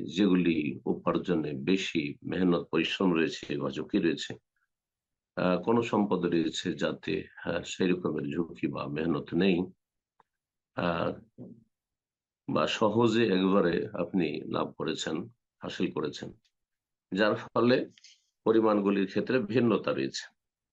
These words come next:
আমরা যেসব ধন সম্পদ দেখতে পাই আমাদের হাতে, সেগুলি চার ভাগে বিভক্ত। জাকাতের পরিমাণের দিক থেকে চার ভাগে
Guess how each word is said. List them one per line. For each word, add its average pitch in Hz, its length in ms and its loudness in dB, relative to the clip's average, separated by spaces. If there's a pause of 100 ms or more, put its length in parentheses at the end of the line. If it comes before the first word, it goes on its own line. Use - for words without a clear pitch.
(1900)
আমরা 131 280 6
যেসব 139 220 0 (100)
ধন 135 120 4 (120)
সম্পদ 123 420 2 (1000)
দেখতে 104 300 -2 (120)
পাই 71 180 -2 (1600)
আমাদের 95 380 2 (120)
হাতে, 110 340 0 (220)
সেগুলি 139 400 2 (280)
চার 107 260 2 (140)
ভাগে 127 260 0
বিভক্ত। 80 340 -6 (440)
জাকাতের 113 440 0 (120)
পরিমাণের 98 500 4
দিক 95 120 0 (120)
থেকে 135 280 0 (1200)
চার 113 220 2 (100)
ভাগে 113 180 4